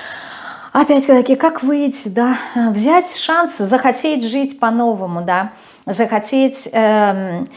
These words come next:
знаете, вот, э, воспользоваться возможностями, выйти из своего какого-то заточения, вот из этой клетки, в которую,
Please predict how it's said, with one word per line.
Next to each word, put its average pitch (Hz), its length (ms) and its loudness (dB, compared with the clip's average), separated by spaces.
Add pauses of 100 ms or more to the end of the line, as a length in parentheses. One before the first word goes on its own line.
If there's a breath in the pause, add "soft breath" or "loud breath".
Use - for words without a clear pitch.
(160 loud breath)
знаете, 233 400 2
вот, 196 240 -6
э, 190 260 0
воспользоваться 226 720 0
возможностями, 196 880 -2
выйти 269 480 0
из 220 280 0
своего 220 400 4
какого-то 220 580 0
заточения, 208 680 -2
вот 185 180 -6
из 196 160 -2
этой 214 240 0
клетки, 208 420 0
в 190 80 -8
которую, 202 480 0